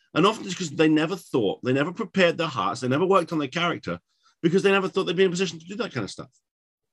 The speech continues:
And, uh, Shane's already said so powerfully that when he's looking for leaders, he's looking for faithful people. He's looking for people who are faithful. And so when I'm looking for leaders,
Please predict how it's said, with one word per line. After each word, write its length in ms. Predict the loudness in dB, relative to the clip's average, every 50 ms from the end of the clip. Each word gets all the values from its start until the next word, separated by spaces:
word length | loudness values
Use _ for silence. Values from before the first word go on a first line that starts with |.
| _ _ _ _ _ _ _ _ -20 _ _
And, 220 | 2 4 4 6
uh, 160 | 6 4 4 2
Shane's 340 | 0 0 0 2 2 0
already 180 | 0 0 0 -2
said 320 | -2 -2 0 0 -2 -2
so 140 | -2 -4 -4
powerfully 500 | -2 0 0 2 2 0 0 0 -2 -2 -2
that 140 | -2 -4
when 100 | -4 -4
he's 120 | -4 -2 -2
looking 220 | -2 -2 -2 -4
for 80 | -4 -2
leaders, 320 | -2 0 0 0 0 -2
he's 140 | -4 -8 -8
looking 180 | -6 -8 -6 -8
for 100 | -10 -12
faithful 480 | -8 -4 -2 -2 -2 -2 -4 -6 -4
people. 360 | -4 -4 -6 -6 -8 -12 -14 -16 _ _ _ _ _ _ _ _ _ _ _ _ _ _ _ _ _
He's 180 | -2 0 2 2
looking 180 | 0 0 0
for 40 | -2
people 160 | -2 -2 -2
who 60 | -2
are 40 | -4
faithful. 480 | -2 -4 -4 -4 -4 -8 -14 -16 -16 -18 _ _ _ _ _ _ _ _ _ _ _ _ _ _ _ _ _ _ _ -8 -4
And 160 | -4 -4 0
so 120 | 0 0
when 120 | 4 4 4
I'm 120 | 6 6
looking 240 | 4 2 2 -2 -2
for 100 | 0 0
leaders, 580 | 2 2 2 0 -2 -4 -6 -8 -14 -20 -20